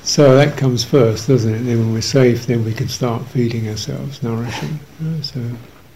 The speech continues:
and safety is not to be taken for granted, because, uh, we're so susceptible to, you know, sort of fear. It's not just the natural fear, fear of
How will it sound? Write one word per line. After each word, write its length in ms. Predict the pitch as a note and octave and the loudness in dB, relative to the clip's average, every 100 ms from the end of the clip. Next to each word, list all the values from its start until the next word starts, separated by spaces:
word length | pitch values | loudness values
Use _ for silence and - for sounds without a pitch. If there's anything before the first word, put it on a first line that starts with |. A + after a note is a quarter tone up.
| - - - - - - | -18 -18 -20 -20 -20 -10
and 100 | C#3 | -4
safety 380 | - C#3 C3+ B2 | 6 6 6 2
is 80 | |
not 160 | A2+ A#2+ | 0 -2
to 40 | - | -4
be 80 | B2+ | -4
taken 420 | B2+ A#2+ A#2 A2 | 0 -2 -2 -6
for 120 | - | -6
granted, 560 | - B2 A#2+ A#2 D#3 - - - - - - _ _ _ _ - | -2 -2 -2 -4 -6 -6 -18 -20 -20 -20 -20 _ _ _ _ -10
because, 300 | C#3 C3+ - | -2 -2 2
uh, 400 | C#3 C3+ C3+ - - - _ _ _ _ _ _ _ _ - | 2 4 4 0 -6 -20 _ _ _ _ _ _ _ _ -6
we're 60 | C3+ | -4
so 560 | C#3+ C#3 C3+ C3+ C3 | 2 6 8 8 6
susceptible 800 | A#2+ - - D#3 - A2+ A#2 A2+ - - _ - | 2 -6 0 -2 -2 -4 -4 -4 -10 -20 _ -14
to, 380 | - A#2 A2+ G#2 - _ - - - | -6 -4 -4 -6 -12 _ -20 -20 -10
you 60 | C3 | -8
know, 160 | A#2 A#2 - _ | -6 -10 -18 _
sort 180 | - A#2+ | -12 -8
of 100 | A2 | -6
fear. 380 | - E3+ B2 G2 - - _ _ _ _ _ - _ _ _ - _ B2+ | -2 0 0 -4 -16 -20 _ _ _ _ _ -20 _ _ _ -20 _ -14
It's 220 | F#2+ - | -8 -4
not 180 | B2+ - | -4 -2
just 300 | B2+ - - | -4 -4 -2
the 200 | A2 F#2 - _ C3+ | -2 -2 -14 _ 0
natural 460 | C3 C#3 - C3+ | 2 0 2 2
fear, 420 | C3 C#3+ C#3+ C#3 | 2 2 6 6
fear 380 | C3+ C3 A#2+ A2+ | 4 2 2 4
of 200 | A2 A2 | 0 -2